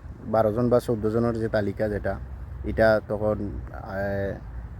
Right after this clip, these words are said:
মোটামুটি অনেকেরও জানা আছিল যে খারা আছিল, প্রায় ওপেন সিক্রেট আছিল। এবং এরার নামে অসংখ্য মামলা আছে, যে আনোয়ারুল আব্দুল টিপুর কথা কইলাম, তানোর নামে মনে হয় একশো আঠাশটার মতো মামলা আছে।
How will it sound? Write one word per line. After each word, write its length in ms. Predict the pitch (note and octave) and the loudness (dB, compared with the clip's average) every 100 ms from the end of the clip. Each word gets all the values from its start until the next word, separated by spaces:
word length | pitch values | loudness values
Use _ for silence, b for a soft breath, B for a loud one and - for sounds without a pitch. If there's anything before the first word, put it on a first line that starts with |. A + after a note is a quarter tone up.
| - | -6
মোটামুটি 600 | G#2 G2+ G#2+ G#2 A#2+ A2+ - - | -2 2 2 2 0 0 -4 -6
অনেকেরও 600 | A2+ A#2 A2+ C3+ C3 B2+ | 0 2 6 6 6 4
জানা 280 | A#2 G#2 G#2+ | 4 2 2
আছিল 220 | G#2 G2 - - - - - | 0 -4 -10 -12 -10 -10 -8
যে 100 | G2 | -8
খারা 260 | F#2+ A2 A2 | 2 6 6
আছিল, 240 | G2+ G2+ F#2 - - - | 4 -2 -8 -12 -12 -2
প্রায় 140 | C3+ C#3 | 6 8
ওপেন 280 | C3 C#3+ | 8 4
সিক্রেট 340 | B2+ G#2+ A2+ G#2+ | 0 -2 -2 -2
আছিল। 220 | G2 F#2+ F#2+ B B B - | -2 -8 -12 B B B -8
এবং 360 | G2+ G#2 G#2 G2+ | -2 0 0 -2
এরার 220 | A2+ A#2+ | 4 6
নামে 260 | B2 B2+ C3 | 6 4 4
অসংখ্য 360 | B2+ - B2+ | 4 2 4
মামলা 280 | C3 A2+ G#2 | 4 4 2
আছে, 200 | G2+ - | 2 0
যে 100 | G#2 | 0
আনোয়ারুল 420 | A#2 A#2+ B2 B2 | 2 2 4 4
আব্দুল 160 | B2 B2+ - | 4 2 -4
টিপুর 260 | A2+ A#2+ A#2 | -4 -2 -2
কথা 140 | A#2+ | -2
কইলাম, 280 | A2+ A2 A2 | 0 2 2
তানোর 240 | G#2 A2 A#2 | 2 0 2
নামে 180 | A#2+ | 2
মনে 180 | A#2+ A#2 | 4 4
হয় 140 | A#2 A2+ B B B B B | 4 2 B B B B B
একশো 640 | A2 - - A#2 A2+ A2 G#2 | -4 -2 2 4 6 4 4
আঠাশটার 400 | A#2 B2 G#2+ A2+ | 4 4 4 2
মতো 180 | G2 G2+ | 2 0
মামলা 260 | G2+ G2 | 0 0
আছে। 260 | F#2 - | -2 -2